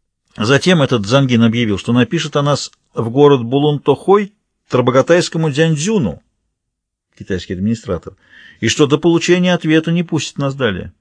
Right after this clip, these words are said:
До Булун-Тохой же восемнадцать станций. Зная, что всего лучше поступить круто, я разругал Зангина и объявил ему, что пойду, не спрашивая его позволения.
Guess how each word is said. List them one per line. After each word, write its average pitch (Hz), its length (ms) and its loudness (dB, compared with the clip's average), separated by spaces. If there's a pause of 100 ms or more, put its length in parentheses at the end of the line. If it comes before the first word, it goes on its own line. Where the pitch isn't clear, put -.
(1040)
До 107 140 -4
Булун-Тохой 143 680 2
же 92 100 -6
восемнадцать 135 880 0
станций. - 680 -6 (880)
Зная, 131 360 2
что - 140 -4
всего 151 300 -2
лучше 104 220 -4
поступить - 400 -8
круто, 175 260 -2
я 131 140 -2
разругал 104 500 0
Зангина 160 440 -2
и 131 120 -4
объявил 143 380 4
ему, 127 140 2
что 117 180 -4
пойду, 143 420 2
не 165 140 2
спрашивая 143 560 -2
его 131 160 -2
позволения. 123 720 -2